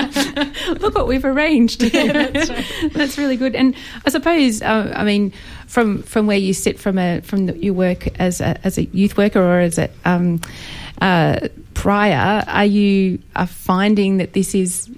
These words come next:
Speaker 1: is the kind of new, um, work, the new lease on career choice or whatever it is that, um, that you're looking for?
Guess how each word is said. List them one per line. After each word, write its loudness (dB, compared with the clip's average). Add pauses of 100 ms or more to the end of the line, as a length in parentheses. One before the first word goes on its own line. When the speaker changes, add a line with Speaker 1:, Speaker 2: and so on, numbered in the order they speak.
(100)
Speaker 1:
is -2
the -2
kind 0
of 2
new, 2 (560)
um, 0
work, 0 (100)
the 2
new 4
lease 2
on 2 (120)
career 2 (160)
choice 0
or 2
whatever 2
it 2
is 2
that, 2
um, 4
that -2
you're 4
looking 2
for? -2